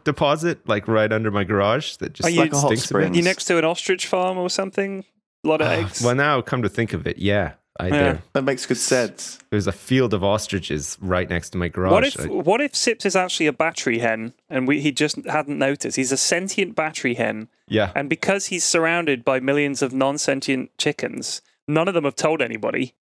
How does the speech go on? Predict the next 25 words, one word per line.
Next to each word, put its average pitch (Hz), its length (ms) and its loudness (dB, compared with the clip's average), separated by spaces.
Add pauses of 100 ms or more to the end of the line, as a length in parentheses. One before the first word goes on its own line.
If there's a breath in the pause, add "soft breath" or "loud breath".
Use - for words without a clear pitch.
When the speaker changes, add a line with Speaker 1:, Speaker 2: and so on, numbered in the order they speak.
Speaker 2:
and 135 120 -2
he's 160 180 2
just 160 180 0
chilling, 135 520 0 (420)
being 165 320 0
this 131 240 0
genius 143 640 0 (100)
chicken 117 580 -2
with 135 160 2
a 139 40 2
YouTube 127 400 -2
channel 120 400 0
and 120 120 -4
recording 123 300 0
a 117 60 0
podcast. - 720 -4 (340)
And 135 260 0
Speaker 1:
Maybe. 131 380 0
Speaker 2:
so 185 260 2
many 175 160 0
chickens, 160 320 -2
they 135 140 2
just 135 160 -2
haven't 127 260 0
noticed. 131 560 -2